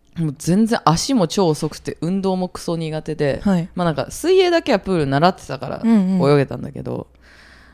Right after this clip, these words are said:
Speaker 1: もう基本的に体育は嫌いみたいな。で、足も遅いし、全然もう体も、もう全然結構もうかなり太ってて、
Speaker 2: へー。
Speaker 1: もう走れんみたいな
Speaker 2: はいはい。
Speaker 1: 状態だったんだけど、バスケはやりたかったのね、
Speaker 2: うんうんうん。
Speaker 1: ずっと。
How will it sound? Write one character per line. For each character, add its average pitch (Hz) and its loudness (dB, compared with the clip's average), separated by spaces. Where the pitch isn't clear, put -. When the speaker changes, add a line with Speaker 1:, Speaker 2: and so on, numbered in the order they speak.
Speaker 1:
も 185 0
う - -6
基 - 2
本 226 6
的 233 2
に 214 0
体 214 4
育 160 0
は 131 0
嫌 107 -2
い - -10
み - -20
た - -20
い - -20
な。 - -20
で、 139 -4
足 143 -4
も 131 -2
遅 127 -4
い 127 -4
し、 151 -4
全 139 0
然 131 -2
も 127 -2
う 120 -8
体 131 -2
も、 135 -2
も 147 -8
う 135 -8
全 156 -2
然 147 -2
結 - -8
構 - -4
も 139 0
う - -14
か 165 -2
な 185 2
り 185 0
太 - -6
っ 190 -8
て - -6
て、 131 -12
Speaker 2:
へ 120 -4
ー。 190 6
Speaker 1:
も 202 4
う 196 4
走 - 4
れ 208 12
ん 156 6
み 143 4
た 131 6
い 117 4
な 123 2
Speaker 2:
は 202 2
い 175 0
は 175 -6
い。 165 -6
Speaker 1:
状 160 4
態 160 4
だ 165 6
っ - -6
た 143 0
ん 123 -4
だ 127 -2
け 139 -2
ど、 139 6
バ 202 8
ス - -6
ケ 170 6
は 135 8
や 139 6
り 160 6
た 196 6
か 165 2
っ - -4
た - -14
の - -16
ね、 - -16
Speaker 2:
う 208 0
ん - 4
う 226 4
ん - 4
う - 2
ん。 196 0
Speaker 1:
ず 190 0
っ - -4
と。 175 -2